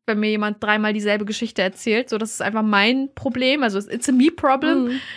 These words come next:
Speaker 1: ni-, nicht von denen das Problem. Und deswegen hatte ich auch ein bisschen Schiss am Anfang, dass wir halt irgendwie Sachen zweimal erzählen. Aber wie gesagt,
Speaker 2: Ja.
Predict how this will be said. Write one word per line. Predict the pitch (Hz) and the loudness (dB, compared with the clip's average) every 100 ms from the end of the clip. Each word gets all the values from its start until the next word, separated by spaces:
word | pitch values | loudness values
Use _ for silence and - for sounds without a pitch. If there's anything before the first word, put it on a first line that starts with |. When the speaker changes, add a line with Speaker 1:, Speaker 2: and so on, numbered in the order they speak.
| - | -4
Speaker 1:
ni-, | 240 262 254 | 2 2 2
nicht | 247 240 240 277 - | 2 4 2 -2 -6
von | 302 240 | -2 0
denen | 240 277 | 0 0
das | 233 233 | 0 -2
Problem. | - 220 226 269 - - - - - | -6 -4 -4 -4 -8 -20 -20 -20 -8
Und | 233 247 | -4 -4
deswegen | 254 277 | -2 -2
hatte | 294 | -2
ich | 247 | -4
auch | |
ein | 226 | -4
bisschen | 233 - 254 240 | -4 -4 -8 -8
Schiss | - | -10
am | 247 | -8
Anfang, | - 226 220 | -8 -6 -6
dass | 214 - | -8 -6
wir | 262 220 | -4 -4
halt | 196 | -4
irgendwie | - 202 196 | -6 -6 -6
Sachen | 202 202 | -8 -10
zweimal | 202 208 196 | -10 -10 -10
erzählen. | - 285 | -10 -10
Aber | 302 220 | -8 -8
wie | 196 | -6
gesagt, | 208 262 | -2 -2
Speaker 2:
Ja. | 208 | -2